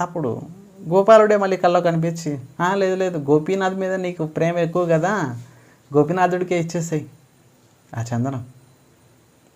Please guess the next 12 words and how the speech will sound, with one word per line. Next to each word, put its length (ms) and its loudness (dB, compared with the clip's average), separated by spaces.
అని 180 0
అన్నారు. 480 -10
సరే, 440 -4
ఆ 100 -4
గోపీనాథుడు 540 0
ఎవరో 220 2
కాదు, 240 -2
నువ్వే, 540 -2
నువ్వెవరో 440 4
కాదు, 260 0
ఆ 120 0
గోపీనాథుడివే 760 -4